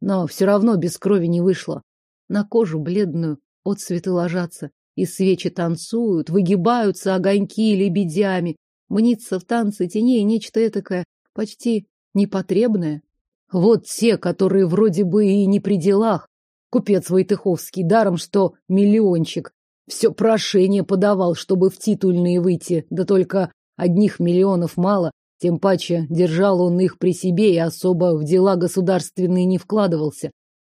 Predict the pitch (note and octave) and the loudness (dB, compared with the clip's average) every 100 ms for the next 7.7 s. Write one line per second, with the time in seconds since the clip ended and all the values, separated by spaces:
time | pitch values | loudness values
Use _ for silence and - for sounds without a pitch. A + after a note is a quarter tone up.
0 | _ D#3+ D#3 G3+ C4 F3 D3+ - F3+ F3 | _ -4 2 4 4 2 -2 -2 -2 0
1 | E3+ D#3 D3+ _ _ _ - E3+ G#3 F3+ | 0 0 -2 _ _ _ -2 2 2 2
2 | - G#3+ - G#3 F#3 F3+ G3+ F#3 G3+ G3+ | 4 2 2 2 4 2 2 0 2 2
3 | F#3+ F3+ G3 F#3 G3+ A#3+ G3 - F3 - | 2 0 0 2 4 4 2 0 -4 -2
4 | F#3 F#3+ E3+ - - - F#3+ F3+ F3 F3+ | 0 2 2 0 -4 -2 2 2 2 0
5 | - _ E3 F3+ F3 - - F3 A#3 - | -2 _ -2 0 0 -2 -2 0 0 0
6 | G#3+ G3+ F#3 F#3 - F#3 F3 F3 G3+ G3 | 0 2 2 2 2 2 2 2 2 2
7 | F#3+ F3 E3 F3+ E3+ F3+ D#3+ | 0 -2 -2 0 0 0 -2